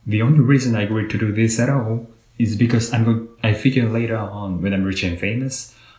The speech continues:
I have better things to do than answer people's stupid questions all day long.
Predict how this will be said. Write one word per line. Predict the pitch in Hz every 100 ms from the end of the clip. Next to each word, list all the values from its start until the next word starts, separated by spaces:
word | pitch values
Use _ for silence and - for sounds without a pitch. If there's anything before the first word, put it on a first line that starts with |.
| -
I | 120
have | 117 170 - -
better | 135 131 123
things | - 113 110
to | 107
do | 107
than | 98 98 95 -
answer | 110 110
people's | 113 107 104 98 95 -
stupid | - - - - 113 98 - -
questions | 107 - 95 95
all | 98
day | 90
long. | 85 85 82 87